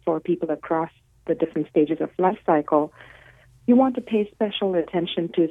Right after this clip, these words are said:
some key nutrients such as iron, zinc, especially vitamin B twelve if you're on a vegan diet. Um, protein, you want to make sure you're getting enough calcium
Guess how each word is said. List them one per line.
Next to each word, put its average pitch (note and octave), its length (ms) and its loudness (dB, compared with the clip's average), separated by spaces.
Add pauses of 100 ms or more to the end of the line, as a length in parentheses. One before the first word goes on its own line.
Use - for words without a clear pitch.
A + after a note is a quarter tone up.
some D#3+ 240 -2
key E3 200 -2
nutrients D#3 640 -2
such - 180 2
as C#3+ 160 0 (160)
iron, G#3 520 4 (240)
zinc, E3+ 300 0 (380)
especially G3+ 520 2
vitamin E3+ 480 2
B D#3+ 260 0
twelve F3+ 380 2 (180)
if E3+ 180 0
you're D#3+ 160 2
on D3+ 120 -4
a D3 40 -6
vegan D#3 460 0
diet. D3 300 -6 (600)
Um, D#3 380 -4
protein, G#3+ 460 4
you D#3 80 -4
want D#3 160 -4
to D3+ 40 -2
make - 160 -4
sure - 160 -2
you're D3+ 60 -2
getting D#3+ 240 2
enough D3+ 320 -4 (200)
calcium D#3+ 520 -2